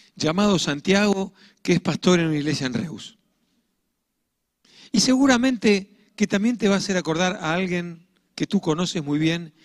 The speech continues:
y lo ves cada vez que te reflejas en un espejo.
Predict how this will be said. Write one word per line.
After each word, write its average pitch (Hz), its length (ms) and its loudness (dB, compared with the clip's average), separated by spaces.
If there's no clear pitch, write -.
y 139 100 -4
lo 139 120 4
ves 160 460 -4
cada 143 260 -2
vez 139 340 -2
que 131 120 -6
te 123 140 -6
reflejas 113 460 -8
en 110 120 -10
un 110 80 -10
espejo. 95 560 -14